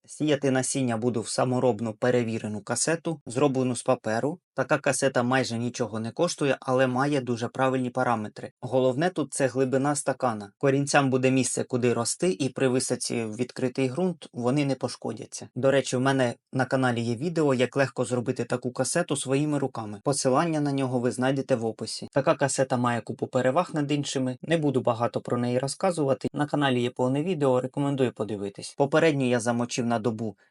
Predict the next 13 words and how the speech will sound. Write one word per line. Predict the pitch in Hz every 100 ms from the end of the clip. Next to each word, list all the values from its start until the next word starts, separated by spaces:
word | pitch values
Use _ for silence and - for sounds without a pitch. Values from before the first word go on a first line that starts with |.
| _
насіння | 131 123 - 117 110 117
у | 131
вологій | 123 127 120 110 110
ганчірці. | 131 139 202 185 - 170 147 _ -
Раджу | 123 139 123
замачувати | 123 135 131 123 123 123 123
всі | - 139
сорти, | - 127 - -
які | 117 110 - 147
я | 113
перерахував, | 123 127 139 139 165 180 180
окрім | - 127 170 180 131
дині, | 131 107 98